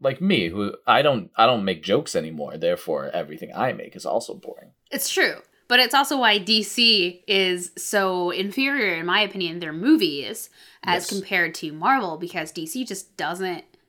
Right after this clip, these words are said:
Speaker 2: have the whimsy that Marvel does. But, you know,
Speaker 1: Yeah.
Speaker 2: Mar-, Marvel's also Disney now, so. <laughs>
Speaker 1: Uh, I mean, eh, eh,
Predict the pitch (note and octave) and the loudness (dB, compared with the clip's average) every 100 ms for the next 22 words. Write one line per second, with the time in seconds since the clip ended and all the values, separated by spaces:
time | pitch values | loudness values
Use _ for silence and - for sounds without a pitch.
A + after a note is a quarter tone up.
0 | _ _ _ - - G3+ G3+ G3 F3+ D#3+ | _ _ _ -12 -6 -4 -2 -2 -4 -4
1 | G#3 B3+ B3 F3+ D#3+ E3+ D#3 E3+ G3 F3+ | -2 0 0 -4 -4 -8 -6 -4 -4 -4
2 | E3 C#3+ D3+ - - _ _ _ _ _ | -4 -6 -6 -12 -18 _ _ _ _ _
3 | - C#3+ C#3+ G2 D#2 - G2+ - _ F3+ | -18 -2 4 4 4 -2 -8 -18 _ 2
4 | A3 A3+ F#3+ G3+ G3 F3+ C#4 B3+ G#3+ F#3 | 4 4 0 -2 -2 -4 -4 -2 0 0
5 | E3 E3 F#3 - G3 F3 G3+ G#3+ - - | 0 -2 -6 -2 -2 0 -2 -6 -10 -18
6 | _ _ _ _ _ _ _ _ _ _ | _ _ _ _ _ _ _ _ _ _
7 | _ _ _ _ _ _ _ _ _ _ | _ _ _ _ _ _ _ _ _ _
8 | D3+ F3 D#3 F3+ F3 D#3+ C#3 - - - | 0 4 6 6 2 -2 -4 -4 -8 -10
9 | - | -8